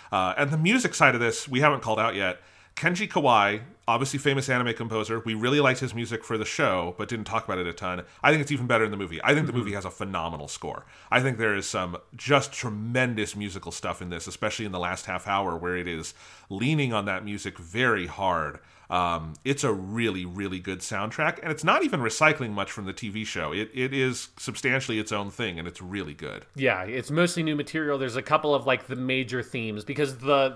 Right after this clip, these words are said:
Speaker 2: the soundtrack he did for the T V show is very leitmotif heavy, um, and it's very effective, and so he uses
Speaker 1: Yeah.
Speaker 2: some of those leitmotifs, although, like, a bunch of stuff that, yeah, he doesn't necessarily bring back. He uses a lot of new material,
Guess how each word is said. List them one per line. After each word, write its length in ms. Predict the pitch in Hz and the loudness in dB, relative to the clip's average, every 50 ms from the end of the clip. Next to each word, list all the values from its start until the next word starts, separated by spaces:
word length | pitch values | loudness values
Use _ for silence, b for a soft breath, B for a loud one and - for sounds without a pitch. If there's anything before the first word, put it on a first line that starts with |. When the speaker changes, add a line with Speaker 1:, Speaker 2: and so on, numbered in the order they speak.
| 123 117 | -2 2
Speaker 2:
the 360 | 139 139 131 131 131 - - | 4 4 4 4 0 -4 -16
soundtrack 460 | - 156 - 208 220 208 - 175 156 - | -12 -4 0 2 2 2 4 2 0 0
he 100 | 151 135 | 0 2
did 220 | 131 143 139 - | 2 2 2 2
for 160 | 143 135 120 | 0 -2 -2
the 80 | 101 120 | -2 -6
T 180 | - - 127 | -8 -6 -6
V 80 | 117 123 | -6 -4
show 240 | 110 - - 120 107 | -4 -2 0 0 0
is 140 | 101 98 104 | 0 -2 -6
very 360 | 101 104 127 117 110 110 110 | -2 0 2 2 2 0 -2
leitmotif 540 | 101 107 117 - 117 113 - - 123 107 - | -2 -2 -4 -4 -4 -10 -10 -10 -12 -6 -4
heavy, 320 | 131 131 139 160 160 160 B B B B B B - - | -4 -2 -2 -4 -10 -10 B B B B B B -6 -2
um, 600 | 110 110 107 107 104 95 101 98 92 92 101 110 | 0 0 2 2 0 -2 -4 -4 -6 -8 -8 -6
and 160 | 113 120 110 107 | -6 -6 -6 -6
it's 140 | - - | -8 -10
very 400 | 123 110 98 123 127 120 110 101 | -14 -8 0 2 2 4 4 2
effective, 580 | 101 101 - 117 104 - - 120 104 92 87 104 | 0 0 0 -4 -4 -4 -2 -4 -4 -4 -4 -6
and 180 | 101 95 98 - | -8 -8 -6 -6
so 80 | 127 | -4
he 80 | 113 104 | -4 -4
uses 340 | 113 123 139 131 113 110 101 | -2 -2 -2 -2 -2 -2 -2
Speaker 1:
Yeah. 100 | 92 - | 2 4
Speaker 2:
some 140 | 143 131 | 4 2
of 60 | 131 127 | 4 0
those 160 | 135 131 - | -2 -2 0
leitmotifs, 580 | 139 139 139 139 139 - - 156 156 156 - B B B B B B B B | 0 0 0 0 -6 -8 -8 -8 -8 -8 -10 B B B B B B B B
although, 220 | - 120 113 123 127 | -2 0 2 4 4
like, 160 | 127 127 - | 4 4 2
a 80 | 143 123 | 2 2
bunch 200 | 156 175 - 175 | 2 0 0 -4
of 60 | 165 | -4
stuff 220 | - 143 127 - | -2 -2 -2 0
that, 180 | 131 123 120 127 | -2 -4 -2 -2
yeah, 180 | 117 113 101 87 | -2 -2 -2 -2
he 100 | 107 113 | -2 -2
doesn't 360 | 113 113 98 110 104 98 - | -2 -2 -2 -2 -8 -10 -10
necessarily 360 | 113 104 - - 113 95 95 | -12 -12 -10 -8 -8 -8 -6
bring 160 | 95 107 98 | -6 -8 -6
back. 220 | 95 95 90 - - | -6 -6 -6 -6 -8
He 60 | 107 | -10
uses 280 | 101 107 101 95 101 87 | -8 -8 -10 -10 -10 -10
a 60 | 101 | -8
lot 200 | 95 95 90 90 | -6 -6 -6 -6
of 120 | 87 90 | -6 -8
new 180 | 98 98 101 95 | -8 -8 -8 -8
material, 680 | 98 90 - - 107 98 95 92 87 85 82 85 | -8 -10 -10 -10 -8 -6 -6 -6 -6 -6 -8 -8